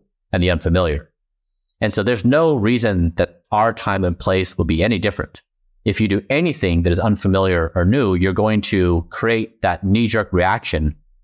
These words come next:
where humans are going to offer up some vomit of, you know, like, whatever the thing is, whether it be their own self-defense mechanisms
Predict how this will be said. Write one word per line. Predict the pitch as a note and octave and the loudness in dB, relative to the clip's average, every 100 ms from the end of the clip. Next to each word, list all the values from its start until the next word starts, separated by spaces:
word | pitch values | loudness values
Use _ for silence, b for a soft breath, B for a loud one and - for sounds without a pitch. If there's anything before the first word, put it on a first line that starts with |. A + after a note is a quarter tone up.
| - - G#2+ | -20 -20 -4
where | G2+ F#2+ | 0 0
humans | - A#2+ G#2+ G2+ | 0 0 0 0
are | |
going | G2 F#2 | 0 0
to | G2+ | 0
offer | G2 F2+ F#2+ | 0 0 0
up | F2 E2 - | 0 -2 -4
some | - G2+ F2 | -2 -2 -2
vomit | - G2 G#2 F#2 G2 | -2 0 0 -2 -2
of, | F#2 F2 E2+ E2 - | -2 0 -2 -6 -4
you | G2+ | 0
know, | E2+ | 2
like, | E2 | 0
whatever | G#2+ G#2 B2+ A2+ | 0 0 2 0
the | F#2+ | -2
thing | A#2 G2 | -2 0
is, | G2 D#2 | 0 -2
whether | G#2+ G2 | 0 0
it | F2 | 0
be | F#2+ | 0
their | F#2 | 0
own | A2 | 0
self-defense | G#2 G#2+ G2+ - F2+ A2 A#2 | 0 -2 -2 -2 -2 -2 -2
mechanisms | A#2+ A2+ A2 G#2+ G#2 - - - | -2 -2 -2 0 -2 -4 -18 -20